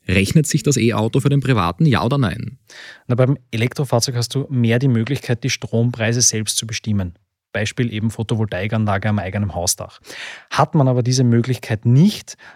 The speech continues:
Speaker 2: ähm, ist es natürlich schwieriger, da den Preis entsprechend zu bestimmen. Wichtig ist aber beim Elektrofahrzeug die Gesamtkostenbetrachtung. Und da hat das E-Fahrzeug noch immer Vorteile gegenüber dem klassischen Verbrenner.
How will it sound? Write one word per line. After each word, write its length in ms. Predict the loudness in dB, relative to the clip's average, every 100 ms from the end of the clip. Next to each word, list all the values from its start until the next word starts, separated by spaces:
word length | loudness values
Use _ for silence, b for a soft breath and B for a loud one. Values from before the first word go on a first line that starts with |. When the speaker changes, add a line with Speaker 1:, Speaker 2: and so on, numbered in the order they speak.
| B
Speaker 2:
ähm, 320 | 4 6 4 0 _ _ _ -20 _
ist 180 | 2 2
es 100 | 4
natürlich 360 | 2 2 2 2
schwieriger, 420 | 4 6 6 2
da 140 | 0
den 140 | 0 -2
Preis 240 | -2 0
entsprechend 480 | -2 -4 -8 -6 -6
zu 80 | -4
bestimmen. 420 | -4 2 2 0 B B 2
Wichtig 320 | 2 2 0
ist 80 | 0
aber 160 | 0
beim 160 | 0 0
Elektrofahrzeug 640 | 0 -2 -6 -4 -2 -4 -6
die 80 |
Gesamtkostenbetrachtung. 1200 | -2 -2 -2 -8 -8 -10 -8 -12 -10 -12 -10 -12
Und 180 | -10 -6
da 260 | -2 -2 -2
hat 260 | -4 -4 -2
das 140 | -2
E-Fahrzeug 520 | -2 -4 -4 -4 -4
noch 140 | -4 2
immer 220 | 2 2
Vorteile 420 | -2 -6 -4 -4
gegenüber 300 | -2 -2 -2
dem 160 | -4 -6
klassischen 460 | -4 -4 -2 -4 -4
Verbrenner. 540 | -4 -4 -2 -2